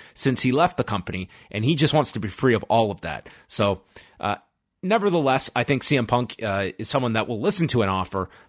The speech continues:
but I really don't get the sense he is all that enamored with, uh, pursuing that. And I, I wouldn't say that there's anything really, uh, breaking news worthy out of this, uh, C M Punk interview, if you are optimistic that he's gonna be doing wrestling in the next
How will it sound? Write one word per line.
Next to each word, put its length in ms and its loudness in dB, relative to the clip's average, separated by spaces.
but 80 -4
I 20 0
really 240 2
don't 160 2
get 140 -2
the 60 -8
sense 280 -2
he 120 -4
is 100 -2
all 160 0
that 260 -2
enamored 480 -4
with, 300 -6
uh, 120 0
pursuing 440 0
that. 220 -10
And 400 -4
I, 120 2
I 100 0
wouldn't 220 -4
say 180 2
that 140 -4
there's 200 -2
anything 440 -4
really, 320 0
uh, 260 -2
breaking 360 2
news 260 2
worthy 400 -2
out 140 -4
of 120 -10
this, 320 0
uh, 140 -4
C 180 2
M 80 -2
Punk 380 -6
interview, 480 -2
if 180 -4
you 160 0
are 320 2
optimistic 580 0
that 160 -2
he's 160 -4
gonna 160 -2
be 80 -4
doing 180 -2
wrestling 400 0
in 100 -2
the 60 -2
next 380 -2